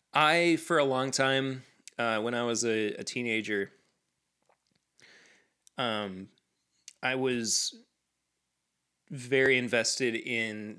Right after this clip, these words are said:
this, this organization called Water in Malawi, which built fresh water wells, uh, for communities in Malawi, Africa,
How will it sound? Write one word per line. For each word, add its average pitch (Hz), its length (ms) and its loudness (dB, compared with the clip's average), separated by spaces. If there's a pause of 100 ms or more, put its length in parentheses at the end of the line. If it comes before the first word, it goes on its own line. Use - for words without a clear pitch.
(100)
this, - 560 -2 (1000)
this 135 180 -4
organization 127 600 0
called 107 260 -2
Water 110 280 2
in 113 100 -2
Malawi, 110 560 -2 (600)
which 120 400 -2
built 117 340 0
fresh 123 300 0
water 110 280 0
wells, 104 560 -2 (400)
uh, 104 400 0
for 104 640 -4 (400)
communities 110 920 -2 (120)
in 104 400 -2
Malawi, 98 440 -2
Africa, 104 480 -2